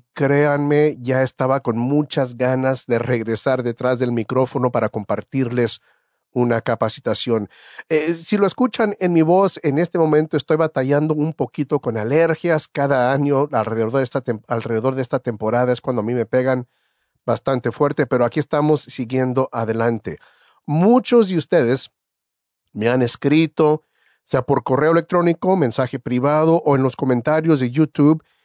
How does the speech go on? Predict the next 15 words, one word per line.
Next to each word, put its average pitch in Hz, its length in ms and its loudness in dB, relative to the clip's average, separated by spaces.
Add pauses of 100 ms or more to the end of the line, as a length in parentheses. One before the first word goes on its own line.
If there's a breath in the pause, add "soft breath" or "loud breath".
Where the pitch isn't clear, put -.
(320)
que 143 120 0
tienen 185 300 2
un 190 180 4
deseo 170 460 2
de 165 100 2
aprender 131 880 0
a 131 280 -2
predicar. 131 600 -2
Y 120 40 -4
fíjense 147 460 -4
que 127 140 0
a 127 180 -2
mí 131 160 0
me 165 160 0
apasiona 151 1160 0